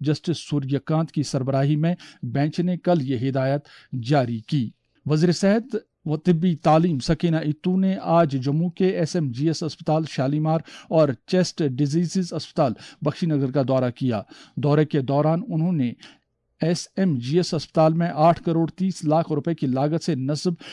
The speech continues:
एक सौ साठ मल्टी स्लाइस सीटी स्कैन मशीन का इफ्तिताह किया।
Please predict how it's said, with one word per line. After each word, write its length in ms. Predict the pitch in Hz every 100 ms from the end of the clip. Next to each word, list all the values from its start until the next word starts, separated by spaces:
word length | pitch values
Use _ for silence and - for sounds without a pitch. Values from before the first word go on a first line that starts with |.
| - _ _
एक 200 | 160 165
सौ 160 | - 151
साठ 520 | - - 180 165 170 139
मल्टी 380 | 139 156 - 160
स्लाइस 360 | 160 156 151
सीटी 480 | - - 170 - 127
स्कैन 400 | - - 147 151
मशीन 320 | 131 - 180
का 140 | 147 135
इफ्तिताह 360 | - 135 131 113
किया। 360 | - 120 95